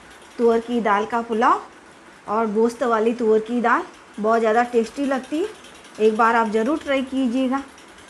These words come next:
जब आप इसे try की, जब आप इसे try करते हैं और ये अच्छी बनती है तो please, please like कीजिए, share कीजिए,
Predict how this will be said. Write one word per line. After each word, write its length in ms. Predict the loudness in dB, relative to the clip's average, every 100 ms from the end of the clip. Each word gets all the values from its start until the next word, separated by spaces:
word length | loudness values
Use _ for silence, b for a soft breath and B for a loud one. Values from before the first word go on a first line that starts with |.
| -2
जब 160 | 0 2
आप 140 | 2
इसे 180 | 0 -4
try 300 | -2 0 0
की, 280 | 0 -2 -2 -10 -20 -20 -20 -20 -18 -18 -14 -2
जब 200 | 2 4
आप 140 | 2
इसे 200 | 2 -2
try 300 | -2 0 0
करते 280 | 0 -2 -2
हैं 120 | -2
और 160 | -2 0
ये 120 | 0
अच्छी 300 | -2 -2 -2
बनती 380 | 0 0 0 -2
है 120 | -2 -6 -14 -4
तो 80 | -4
please, 360 | -2 -2 -2 -2
please 300 | -2 -2 0
like 220 | 0 0
कीजिए, 420 | -2 -4 0 0 -2
share 320 | 0 0 0
कीजिए, 500 | -2 -2 0 0 0